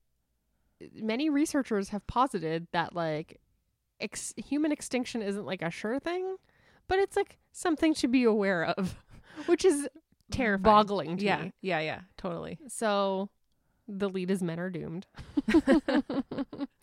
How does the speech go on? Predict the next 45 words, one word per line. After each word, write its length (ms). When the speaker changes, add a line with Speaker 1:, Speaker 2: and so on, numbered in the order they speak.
Speaker 1:
Um, 420
but 120
it's 140
interesting, 460
like, 160
and 80
I 100
think 180
that 160
is 160
actually 280
something 520
that 180
is 120
part 220
of 180
the 420
Handmaid's 480
Tale 280
story, 540
is 260
that 200
actually 560
it's 160
not 140
the 80
women 320
who 120
are 200
infertile 580
in 340
Gilead, 480
it's 180
Speaker 2:
Oh, 160
Speaker 1:
the 40
Speaker 2:
really? 260
Speaker 1:
men. 460
Speaker 2:
Okay. 380
Speaker 1:
Um, 840
but 220
yeah, 240
there's 240
a 60
bunch 380
of 340